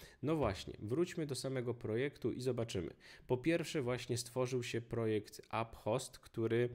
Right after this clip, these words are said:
będzie miał referencję do mojego projektu z api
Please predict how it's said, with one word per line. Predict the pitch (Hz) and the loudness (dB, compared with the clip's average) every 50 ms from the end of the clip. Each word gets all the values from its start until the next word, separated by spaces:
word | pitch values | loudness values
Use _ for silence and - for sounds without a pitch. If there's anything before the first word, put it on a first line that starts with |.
| - - - - _ _ - | -8 -16 -20 -20 _ _ -10
będzie | 104 107 123 120 127 120 120 113 | -2 0 2 2 4 4 4 4
miał | 110 110 110 110 110 | 4 4 4 4 4
referencję | 107 104 101 104 98 101 110 113 117 - - 110 110 110 110 - - _ _ _ _ _ _ _ _ _ _ _ _ _ _ _ - | 4 2 2 2 2 2 2 0 0 0 2 2 2 2 -2 -6 -16 _ _ _ _ _ _ _ _ _ _ _ _ _ _ _ -2
do | - 104 101 123 | -2 4 4 4
mojego | 120 120 113 110 110 101 101 101 98 98 - - - - - - | 4 6 4 4 4 4 4 2 2 2 -2 -8 -20 -20 -14 -4
projektu | - 117 117 113 113 110 101 - - - 98 | -2 2 4 4 4 4 2 0 0 0 0
z | 95 - - | 0 0 -2
api | 95 87 - - 123 180 - | -2 -2 0 0 -2 -2 -2